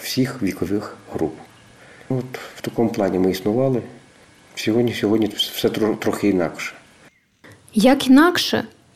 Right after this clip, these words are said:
Speaker 2: Ферма намагається повернутися до довоєнних показників. Під час російської окупації частини Київської області тут була сіра зона.
Speaker 1: Ясногородка, Ясногородка – це, е, село, яке було,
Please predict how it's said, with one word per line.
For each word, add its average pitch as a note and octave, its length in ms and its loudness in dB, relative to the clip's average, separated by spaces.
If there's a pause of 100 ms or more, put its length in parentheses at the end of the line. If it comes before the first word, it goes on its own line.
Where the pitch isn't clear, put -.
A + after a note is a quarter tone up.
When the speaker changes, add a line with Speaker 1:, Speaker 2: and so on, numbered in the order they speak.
(180)
Speaker 2:
Ферма D4 580 6
намагається B3+ 580 6
повернутися B3+ 680 6
до A3+ 120 6
довоєнних A#3+ 580 6
показників. B3+ 800 2 (540)
Під A3 160 2
час A3 180 6
російської A#3 500 6
окупації A3 520 4
частини A3 460 4
Київської G#3+ 600 4
області C4+ 580 4
тут A#3 280 6
була C#4 380 4 (180)
сіра G3+ 520 2 (100)
зона. F#3+ 560 4 (1080)
Speaker 1:
Ясногородка, E3+ 640 6
Ясногородка – C3 680 2 (600)
це, F#3 360 6
е, F3 540 0 (500)
село, F3+ 320 6
яке F#3 220 4
було, D#3+ 720 6